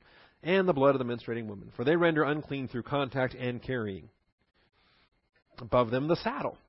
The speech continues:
Remember when, uh, Rachel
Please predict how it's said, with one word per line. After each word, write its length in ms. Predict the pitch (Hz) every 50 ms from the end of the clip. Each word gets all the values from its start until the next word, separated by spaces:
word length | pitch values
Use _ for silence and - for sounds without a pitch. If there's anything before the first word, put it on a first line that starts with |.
| _ _ _ _ _ _ _ _ _ _ _ _ _ _ _ _ _ _ _ _ _ _ _ _ _ - - - - -
Remember 240 | 156 160 165 185 175
when, 320 | 160 170 170 165 165 156
uh, 260 | 151 147 139 127 123 123 127 - _ _ _ _ _ _ -
Rachel 420 | 143 131 151 170 - - 131 101